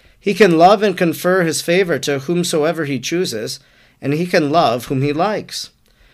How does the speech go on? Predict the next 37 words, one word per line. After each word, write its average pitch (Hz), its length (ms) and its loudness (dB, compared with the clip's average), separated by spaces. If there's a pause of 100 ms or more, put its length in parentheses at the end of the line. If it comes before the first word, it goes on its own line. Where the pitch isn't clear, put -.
He 147 140 -2
can 156 180 6
raise 127 300 2
up, 120 300 0
create, 131 560 -2
and 156 120 -4
enrich 139 560 -4
according 139 520 -2
as 147 320 -6
it 147 200 -4
is 202 300 0
his 180 140 -2
good 185 180 -4
pleasure. 185 480 -6 (640)
In 160 100 -2
all 175 220 4
things 147 420 0
he 160 60 -2
will 165 120 0
be 165 140 0
wise, 147 540 0
holy, 156 340 -2
and 120 140 -4
irresistible. 135 800 -4 (540)
Let 180 100 4
us 185 140 2
adore 185 420 4
and 147 180 0
thank 175 240 0
him 147 160 2
for 151 120 -2
the 156 80 0
wonderful 175 420 0
work 170 300 -2
of 139 100 -4
the 156 100 0
Incarnation, 147 880 -4